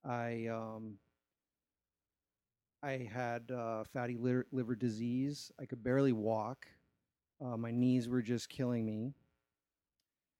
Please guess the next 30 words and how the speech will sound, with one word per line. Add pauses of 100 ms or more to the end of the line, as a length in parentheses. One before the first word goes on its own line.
(180)
And,
uh,
I,
I
decided
I
had
to
take
a
real
look
at
my, (180)
at
my
health.
You
know,
when
the
doctor
starts
talking
about
wanting
to
biopsy
your
liver,